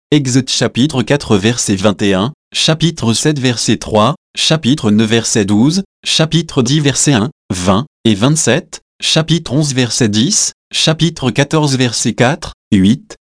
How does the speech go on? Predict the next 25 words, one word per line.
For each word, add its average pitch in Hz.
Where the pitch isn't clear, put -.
et 120
dix-sept, 110
le 107
récit 123
historique 147
mentionne 117
explicitement 139
que 143
Dieu 131
a 156
endurci 123
le 117
cœur 139
du 117
roi, 101
et 160
à 147
dix 143
autres 127
reprises 131
chapitre 120
sept, 135
versets 123
treize, 135
quatorze 117